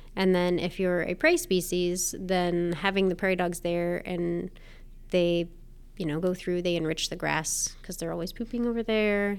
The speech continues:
They keep stuff kinda shorter around them, so no one's gonna fall in a prairie dog hole. But everyone in the ecosystem benefits from having pre-, prairie dogs. Sorry, I wanna call them P dogs so bad. Um, in, in,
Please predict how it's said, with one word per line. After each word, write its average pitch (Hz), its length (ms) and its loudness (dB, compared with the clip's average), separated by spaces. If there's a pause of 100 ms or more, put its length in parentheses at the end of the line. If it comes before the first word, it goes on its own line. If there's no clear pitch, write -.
(120)
They 196 60 -8
keep - 240 -6
stuff - 540 -4 (340)
kinda 185 320 0
shorter 190 380 0
around 175 300 0
them, 180 260 -2 (340)
so - 160 0
no 190 120 6
one's 185 180 2
gonna 175 180 0
fall 175 220 0
in 170 80 0
a 160 40 -4
prairie 180 200 0
dog 160 220 -2
hole. 156 260 -2 (720)
But 165 320 0 (840)
everyone 175 600 2
in 165 120 -2
the 170 140 -2
ecosystem 175 680 -6 (160)
benefits - 420 -4
from 170 260 -8
having - 300 -10
pre-, - 220 -12 (280)
prairie 160 160 -6
dogs. - 460 -10
Sorry, 160 300 -6 (360)
I 202 60 -4
wanna 180 160 -2
call 170 140 -2
them 180 100 -2
P 190 100 -4
dogs 175 240 -2
so 180 100 -4
bad. 185 240 -2 (480)
Um, 196 540 6
in, 196 380 4
in, 190 480 2